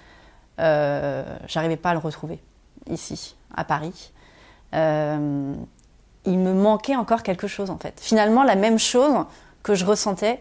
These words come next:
quand j'étais, euh, quand j'étais en Normandie et que j'étais, euh, adolescente. Et, euh, par un grand coup de chance,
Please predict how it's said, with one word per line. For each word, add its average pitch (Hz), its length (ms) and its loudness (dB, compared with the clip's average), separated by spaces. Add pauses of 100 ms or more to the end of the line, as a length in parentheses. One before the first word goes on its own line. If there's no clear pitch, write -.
quand 180 140 -4
j'étais, 185 500 0
euh, 147 180 -8 (500)
quand - 120 -12
j'étais 156 260 -8
en 185 100 0
Normandie 165 640 -2
et 143 100 -6
que 151 140 -10
j'étais, 165 420 -6
euh, 147 220 -6
adolescente. 156 520 -8 (680)
Et, 240 560 6
euh, 160 720 2 (100)
par 214 240 2
un 165 220 2
grand 202 240 4
coup 247 140 -4
de - 80 -6
chance, - 580 -2